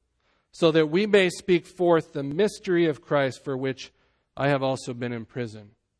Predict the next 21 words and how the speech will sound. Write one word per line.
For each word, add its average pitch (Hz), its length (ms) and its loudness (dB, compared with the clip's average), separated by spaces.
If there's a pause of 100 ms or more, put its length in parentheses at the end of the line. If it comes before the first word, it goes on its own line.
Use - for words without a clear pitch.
(460)
You 147 100 0
want 185 100 4
to 175 100 -4
pray 180 180 4
for 175 140 -6
something 156 340 -6
powerful? 156 600 0
Pray 175 260 2
for 190 220 -2
doors 160 520 2
for 160 140 -6
the 139 100 -4
gospel 143 500 0
to 131 60 -6
be 120 160 -6
open. 104 360 -14 (580)
Pray 202 200 4
that 185 120 0
we 185 120 2
would 170 220 -2
somehow, 180 560 0